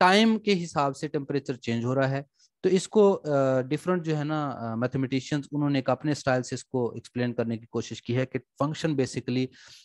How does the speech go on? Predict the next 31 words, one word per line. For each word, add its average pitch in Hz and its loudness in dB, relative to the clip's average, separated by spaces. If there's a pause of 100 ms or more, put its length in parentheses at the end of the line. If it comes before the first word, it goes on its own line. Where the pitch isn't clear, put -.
(120)
एक 147 -4
मशीन 151 0
की 160 -4
तरह 139 0
एक्ट - -4
करती 120 -6
है 131 0 (260)
जिसमें 165 2
आप 147 2
इंडिपेंडेंट 151 0
वेरिएबल 151 0
की 139 -8
वैल्यू 123 -2
देते 104 -6
हैं, 156 0
यानी 143 0
कि 139 -2
टाइम 139 2
बताया 113 2 (280)
उसके 165 2
हिसाब 143 2
से 135 -6
टेम्परेचर 104 -8
आ 76 -8
गया, - -20 (380)
ठीक 127 -8
है 170 2
ना। - -2 (440)
इनपुट 165 2
देते 113 0
हैं, 185 2